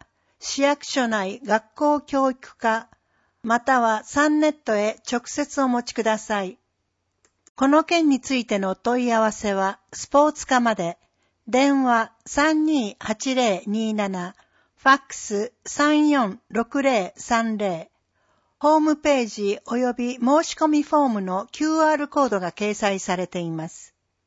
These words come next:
三好市少年野球オールスターイベント。トヨタ自動車硬式野球部、トヨタレッドクルーザーズの選手と一緒に野球をしませんか？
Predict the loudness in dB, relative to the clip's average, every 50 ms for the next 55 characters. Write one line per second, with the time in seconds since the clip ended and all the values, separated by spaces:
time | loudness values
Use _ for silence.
0 | _ _ _ _ _ _ _ _ _ _ _ _ _ _ _ _ _ _ _ _
1 | _ _ _ _ _ _ _ _ _ 0 2 4 4 4 2 2 -2 -4 -6 -4
2 | -4 -2 -2 -2 -2 -4 0 2 2 4 4 4 2 2 2 2 2 2 2 0
3 | -2 -4 -6 -4 -2 -2 -2 -2 -6 -10 -14 _ _ 4 4 4 4 4 2 -2
4 | -4 -4 -6 -10 -2 2 4 4 6 4 4 2 0 -2 -2 0 0 -2 -2 -4
5 | -6 _ -4 -4 -4 -6 -8 -14 _ _ _ _ _ _ _ _ _ _ _ _
6 | _ _ _ _ _ _ _ _ _ 0 2 4 4 4 4 4 2 2 2 2
7 | 4 4 4 4 2 0 0 0 0 0 -2 0 2 4 4 4 2 0 -6 -6
8 | -2 0 2 2 2 0 -2 -2 0 2 2 2 0 0 -2 -4 -4 -8 _ _
9 | _ _ _ _ _ 0 2 4 4 4 4 4 2 2 4 4 2 0 0 _
10 | _ -2 -2 0 0 0 2 2 0 2 4 4 4 4 2 0 -4 -4 -4 -4
11 | -4 -2 -2 -2 -2 -2 -4 -6 -6 -6 -6 -6 -6 -8 -8 -6 -6 -4 -4 -6
12 | -8 -10 -14 _ -6 -4 -4 -4 -4 -4 -2 0 2 4 4 2 2 0 0 0
13 | 0 0 0 -2 -2 -2 -4 -6 -6 -6 -6 -6